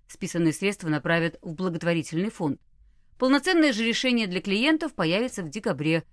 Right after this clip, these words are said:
вместе с выходом версии «Авроры» пять ноль. Приложение можно будет скачать из магазина «Рустор», который также должен запуститься до конца года.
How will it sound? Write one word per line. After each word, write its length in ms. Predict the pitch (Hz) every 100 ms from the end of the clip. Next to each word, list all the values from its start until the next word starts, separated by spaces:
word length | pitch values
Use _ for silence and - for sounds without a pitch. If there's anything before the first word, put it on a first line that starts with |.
| _ -
вместе 340 | 175 180 170
с 120 | 160 208
выходом 380 | 226 180 160
версии 360 | 156 170 147 160
«Авроры» 540 | 143 147 185 196 190 - _ -
пять 220 | 165 160
ноль. 260 | 165 143 - _ _ _ _ _ -
Приложение 540 | 180 180 190 220 170
можно 280 | 180 170 165
будет 200 | 147 151
скачать 400 | - 156 160 147
из 100 | 156
магазина 460 | 165 165 156 156 175
«Рустор», 420 | 254 - 170 - _ _
который 400 | 208 214 202 - _
также 380 | 208 175 135 151
должен 340 | 185 269 226
запуститься 720 | 156 - 131 170 156 - 175 - _
до 140 | 254 262
конца 320 | 247 226 208
года. 320 | 156 127